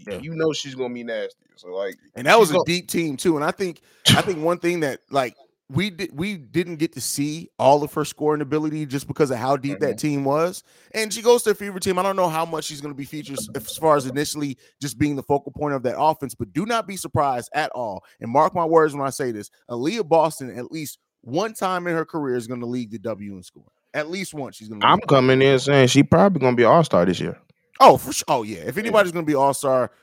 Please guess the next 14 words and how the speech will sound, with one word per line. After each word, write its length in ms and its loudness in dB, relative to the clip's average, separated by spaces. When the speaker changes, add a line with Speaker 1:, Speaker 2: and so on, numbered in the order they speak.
Speaker 1:
uh, 400 -4
rookie, 460 -6
uh, 160 -2
coming 320 -6
in, 160 -8
it's 160 -12
definitely 360 -8
Speaker 2:
Yes, 120 -4
Speaker 1:
gonna 100 -8
Speaker 2:
sir. 80 -10
Speaker 1:
be 80 -10
Aaliyah 40 -16
Boston. 380 -16
Speaker 2:
Yeah, 60 -18